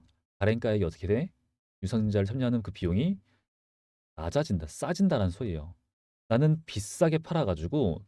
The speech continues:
참여는 싸게 해. 뭐예요? 굉장히 성공적이죠? 그렇게 되면은 뭐 할 수 있다는 소리예요? 나머지 멈춰 있었던 아까 봤던 거, 그런 것도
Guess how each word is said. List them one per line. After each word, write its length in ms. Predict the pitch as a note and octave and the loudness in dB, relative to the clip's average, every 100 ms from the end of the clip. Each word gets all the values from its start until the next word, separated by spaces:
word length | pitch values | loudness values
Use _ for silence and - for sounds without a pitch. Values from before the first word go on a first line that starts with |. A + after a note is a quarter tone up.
| _ | _
참여는 560 | - G3+ F#3+ D#3 F3+ | -4 2 4 4 2
싸게 580 | G3+ - - E3+ F3 E3+ | 0 -4 -4 -2 0 0
해. 240 | D#3 G2 - - - | 0 -2 -4 -16 -6
뭐예요? 360 | A2+ A2+ D#2 D#2+ - | 2 4 2 0 -12
굉장히 480 | - D#3 F3+ F#3+ F3 | -2 2 4 4 2
성공적이죠? 680 | F3 G3 C3+ E2 B2 C3 - _ _ _ _ _ _ _ _ _ _ _ _ _ | 2 2 2 0 -2 -4 -8 _ _ _ _ _ _ _ _ _ _ _ _ _
그렇게 320 | D#3+ F#3+ - | 2 4 2
되면은 760 | F#3 G#2 G2+ F2+ E2+ G2 D2+ - _ _ _ _ _ | 0 2 2 2 2 0 -2 -6 _ _ _ _ _
뭐 100 | G#2+ | 4
할 80 | D#3+ | 4
수 140 | D#3 | 0
있다는 180 | G2 E2 | -2 -2
소리예요? 380 | A2+ E2 A#2+ F#3+ _ _ _ | 0 -2 -2 -6 _ _ _
나머지 640 | E2+ F#2+ C#3 C#3+ F2+ D#2 - _ _ _ _ _ | 0 2 2 0 -2 -8 -12 _ _ _ _ _
멈춰 400 | F#2+ D3 - E3+ | 2 2 0 -2
있었던 680 | D#3+ C#3 - F2+ F2 G2+ D#2 | -2 -6 -2 0 2 2 0
아까 280 | E2 A2+ | -2 -2
봤던 360 | F#2 F2+ - G2+ | -4 -4 -4 -2
거, 320 | E2 E2+ F3 - | 0 0 0 -2
그런 180 | G#2+ F#2 | -2 -2
것도 460 | D#2+ D3+ A#2 D2+ | -2 -2 -2 -2